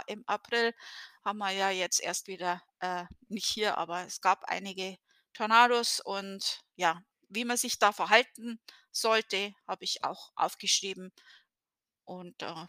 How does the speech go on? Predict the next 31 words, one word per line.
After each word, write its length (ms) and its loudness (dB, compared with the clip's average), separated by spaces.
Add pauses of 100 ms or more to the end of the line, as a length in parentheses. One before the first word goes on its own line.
(100)
findet 260 -12
ihr 120 -6
den 200 -10
Artikel 360 -8
auch 160 -8
bei 140 -8
mir 140 -10
im 100 -10
Blog. 300 -14 (400)
Natürlich, 380 2
wie 100 4
gesagt, 540 2
über 180 -6
die 80 -16
Krötenwanderung 1000 4
habe 180 2
ich 180 -6
geschrieben, 640 2 (440)
äh, 180 -2
die 100 -2
Schildkrötenwanderung. 1080 2
<laughs> 760 0
Da 160 -8
habe 140 -8
ich 120 -6
geschrieben: 460 0 (280)
"Krötenwanderung 920 8
auf 180 8
Amerikanisch." 840 2
Also, 260 -6
die 260 -8